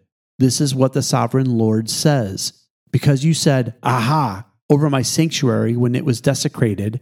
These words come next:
and over the land of Israel when it was laid waste, and over the people of Judah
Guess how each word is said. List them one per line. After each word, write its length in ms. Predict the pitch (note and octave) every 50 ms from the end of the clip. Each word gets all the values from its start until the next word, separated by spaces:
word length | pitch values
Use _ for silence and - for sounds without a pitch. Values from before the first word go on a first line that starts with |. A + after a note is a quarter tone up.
| _ _ -
and 180 | B2 C3 -
over 220 | D#3 D#3 D3+ E3 D3+
the 120 | D3+ C3+
land 280 | B2 C3+ C#3 D3 C#3 C3+
of 100 | A2 B2+
Israel 640 | C#3 - F3 F#3+ F3 E3 C3+ A#2 A2+ A2 G#2+ A2+ A#2
when 140 | A#2 B2+ A#2+
it 100 | B2 -
was 200 | C3 A#2 A2 A#2
laid 240 | B2 B2 B2 A2+
waste, 580 | A2 B2 D#3+ E3+ C#3 G#2 A2 - - - - - _ _ _ _ _ -
and 160 | D3 A#2+ -
over 280 | - C3 C3 B2+ C3+
the 140 | C3 A#2+ B2
people 380 | - - - C3+ - B2+ B2 A#2+
of 100 | A2+ G#2+
Judah 480 | G#2 A#2+ B2+ C3 B2+ A#2+ G2+ G#2 A2